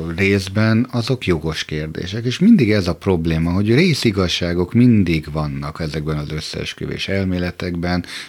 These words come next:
Ő is ugye politikai gyilkosságokról indult, az, hogy kit miért, hogyan ölnek meg. Hát nyilván egy politikus nem természetes halállal hal meg,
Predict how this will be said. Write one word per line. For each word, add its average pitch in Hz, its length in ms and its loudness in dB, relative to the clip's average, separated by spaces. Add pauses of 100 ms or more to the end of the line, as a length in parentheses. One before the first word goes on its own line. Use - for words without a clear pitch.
Ő 110 80 0
is 92 200 0
ugye 80 200 0
politikai 87 720 -2
gyilkosságokról 85 960 -2
indult, 85 640 0
az, 85 120 -14
hogy 80 160 -8 (380)
kit 98 280 0
miért, 92 400 0
hogyan 87 340 0
ölnek 92 420 -2
meg. 95 140 0
Hát 95 200 -6
nyilván 117 240 4
egy 87 100 -2
politikus 92 720 -2
nem 95 200 0
természetes 90 680 -2
halállal 82 500 -2
hal 85 300 -2
meg, 113 420 0